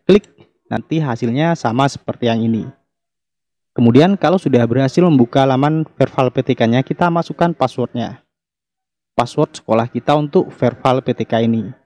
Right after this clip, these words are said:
Baik itu Verval P D, Verval P T K itu sama. Kita masukkan terlebih dahulu email dan passwordnya.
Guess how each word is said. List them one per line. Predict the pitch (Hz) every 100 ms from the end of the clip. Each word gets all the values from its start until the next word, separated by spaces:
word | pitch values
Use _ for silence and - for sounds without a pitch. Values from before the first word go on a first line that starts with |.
| _ _ _ _ _ _ _ _
Baik | 120 120 117 123
itu | -
Verval | 131 113 117 110
P | 110
D, | 127 165
Verval | 135 - 120
P | 113 110
T |
K | 135 139
itu | 147
sama. | 120 110 104 - _ _ _ _ _ _
Kita | - 127 127
masukkan | 120 139 170 175
terlebih | 131 117
dahulu | 117 120 156 -
email | 143 170 175
dan | 143 110 107
passwordnya. | 110 110 104 113 95